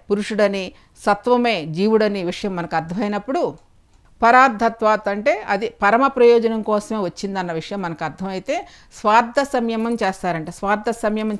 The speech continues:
చేయటం అంటే ధారణ, ధ్యాన, సమాధులు సంయమం చేస్తే ఆ పం-, ఈ పంచేంద్రియాల యొక్క ప్రజ్ఞలు, మనసు, బుద్ధి, చిత్తము, అహంకారము, తెలివితేటలు, వీటి యందు ఆ రకమైన పరమ ప్రయోజనం పుట్టి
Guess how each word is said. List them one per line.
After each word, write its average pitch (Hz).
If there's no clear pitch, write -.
చేయటం 196
అంటే 220
ధారణ, 226
ధ్యాన, 208
సమాధులు 208
సంయమం 185
చేస్తే 170
ఆ 196
పం-, 208
ఈ 220
పంచేంద్రియాల 240
యొక్క 196
ప్రజ్ఞలు, 180
మనసు, 220
బుద్ధి, 202
చిత్తము, 233
అహంకారము, 180
తెలివితేటలు, 208
వీటి 214
యందు 226
ఆ 202
రకమైన 190
పరమ 208
ప్రయోజనం 202
పుట్టి 294